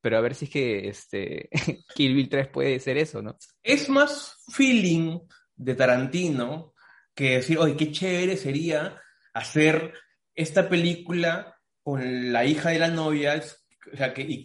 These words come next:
Speaker 2: y que la actriz sea la hija de la actriz. O sea, es más feeling, más poético, ¿no? Oye,
Speaker 1: Ujú.
Speaker 2: es como que me gustaría, qué genial sería.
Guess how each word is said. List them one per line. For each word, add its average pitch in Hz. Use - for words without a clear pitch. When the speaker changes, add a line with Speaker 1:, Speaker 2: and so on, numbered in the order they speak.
Speaker 2:
y -
que 135
la 127
actriz 165
sea 143
la 131
hija 139
de 120
la 113
actriz. 143
O 127
sea, 147
es 165
más 185
feeling, 190
más 170
poético, 170
¿no? 143
Oye, 127
Speaker 1:
Ujú. 113
Speaker 2:
es 147
como 147
que 139
me 127
gustaría, 139
qué 151
genial 147
sería. 127